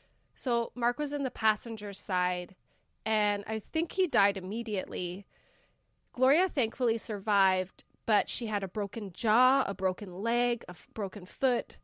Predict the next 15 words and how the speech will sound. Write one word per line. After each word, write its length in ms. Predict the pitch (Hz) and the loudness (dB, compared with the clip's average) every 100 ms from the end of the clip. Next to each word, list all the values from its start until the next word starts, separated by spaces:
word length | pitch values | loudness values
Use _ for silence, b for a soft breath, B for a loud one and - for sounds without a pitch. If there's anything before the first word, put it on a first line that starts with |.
| _ | _
severe 760 | - 226 196 233 254 247 240 - - | -6 -6 -2 0 2 0 -2 -8 -12
internal 560 | 202 - 247 240 226 | -12 -8 -4 -2 -2
injuries. 880 | - 214 208 220 208 214 214 - - - | -4 -4 -4 -2 0 0 -4 -8 -14 0
They 140 | 240 | 4
were 80 | 240 | 6
in 180 | 233 247 | 6 4
a 60 | 233 | 4
mini 540 | 220 240 240 247 240 | 4 4 2 0 -4
Clubman 540 | - 214 214 269 277 285 | -4 -2 0 0 -2 -2
car, 360 | 294 302 349 294 | 0 0 0 -4
like 140 | - | -6
a 20 | |
s-, 160 | 196 - | -10 -10
a 100 | |
t-, 80 | 202 | -10